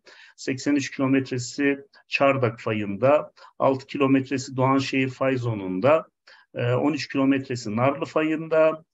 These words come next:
e, ve bir buçuk kilometreyi biraz aşan bir bölümü de Sürgü fayının batı ucunda olmak üzere toplamda iki yüz yetmiş sekiz kilometrelik bir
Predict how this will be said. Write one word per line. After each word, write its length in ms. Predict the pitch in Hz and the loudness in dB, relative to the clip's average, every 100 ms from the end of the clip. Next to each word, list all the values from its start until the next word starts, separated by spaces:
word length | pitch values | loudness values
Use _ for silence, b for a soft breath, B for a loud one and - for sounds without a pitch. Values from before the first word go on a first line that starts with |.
| - | -10
e, 380 | 143 135 135 131 | -4 -4 -4 -2
ve 160 | 139 147 | -2 -2
bir 100 | 147 | -8
buçuk 280 | 131 - | -10 -12
kilometreyi 800 | - 135 139 135 - 139 139 147 139 | -2 2 2 0 -2 0 0 0 -2
biraz 420 | 143 127 123 - | 0 0 -2 -4
aşan 460 | 135 135 143 135 139 | -2 -2 0 0 0
bir 100 | 139 | 0
bölümü 340 | 135 117 101 | -2 -2 -4
de 100 | 160 | -6
Sürgü 380 | - - 139 131 | -8 -6 -4 -4
fayının 460 | 123 110 127 156 135 | -4 -4 -2 -4 -2
batı 260 | 135 147 | -2 -2
ucunda 480 | 131 113 113 107 117 | -4 -4 -4 -2 -2
olmak 360 | 143 139 127 110 | 0 2 0 -2
üzere 280 | 110 147 | -6 -6
toplamda 720 | - 143 - 113 110 139 170 - B B B 135 | -6 -6 -2 -2 0 0 -2 -6 B B B -14
iki 240 | 127 160 | -6 0
yüz 380 | 147 139 - - b b - | 0 -2 -10 -20 b b -2
yetmiş 380 | 139 139 139 - | -2 -2 -6 -4
sekiz 360 | 127 131 123 | -4 -4 -8
kilometrelik 800 | - 151 147 131 127 151 _ - | -6 -4 -2 -4 -6 -8 _ -4
bir 340 | 143 156 - | -4 -4 -10